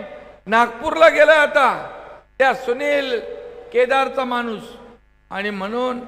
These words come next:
हे अशा योजनामध्ये आता काही लोक म्हणाले, "ही फुकट कसले पैसे वाटताय?" अरे फुकट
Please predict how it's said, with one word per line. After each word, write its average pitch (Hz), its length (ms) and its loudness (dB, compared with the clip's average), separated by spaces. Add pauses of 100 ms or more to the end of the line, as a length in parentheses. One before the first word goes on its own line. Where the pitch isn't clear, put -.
(400)
हे 202 60 -4
अशा 202 380 -2
योजनामध्ये 202 680 -4
आता 185 160 -6
काही 214 300 -2
लोक 233 180 -2
म्हणाले, 226 440 2 (680)
"ही 240 460 -10 (220)
फुकट 269 360 4 (680)
कसले 233 280 -2
पैसे 269 280 -2
वाटताय?" 202 520 0 (1700)
अरे 185 160 -10 (140)
फुकट 156 300 -12